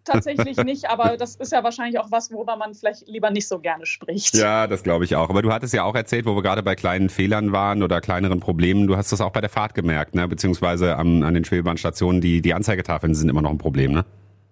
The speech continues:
Speaker 1: Ja, die sind so ein bisschen, das kommt immer drauf an, an welcher Station du stehst. Also entweder gehen sie gar nicht oder da steht dann so ein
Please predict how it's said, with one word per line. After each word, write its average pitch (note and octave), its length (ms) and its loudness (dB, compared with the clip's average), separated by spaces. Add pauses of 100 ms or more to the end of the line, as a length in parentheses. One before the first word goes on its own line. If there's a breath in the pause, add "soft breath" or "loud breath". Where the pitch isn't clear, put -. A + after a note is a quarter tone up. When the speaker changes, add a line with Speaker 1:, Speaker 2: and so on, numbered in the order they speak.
(240)
Speaker 1:
Ja, C#4 240 8
die D4 100 4
sind D#4+ 240 -2
so F4 60 0
ein D#4 140 0
bisschen, D#4 580 0
das C#4+ 180 -2
kommt G#4 160 -8
immer F4 160 0
drauf D4 240 -4
an, D4 100 -4
an C#4+ 140 -2
welcher D4+ 320 2
Station C#4 540 -4
du C4 80 -6
stehst. F#3 340 -6
Also G#3 160 -2
entweder D4 400 0
gehen A3+ 220 -2
sie G3 160 -8
gar D3+ 320 -6
nicht E4 520 -2
oder D4 440 4
da C4 160 4
steht C#4+ 340 -6
dann B3 240 2
so A#3+ 160 -4
ein A#3 260 0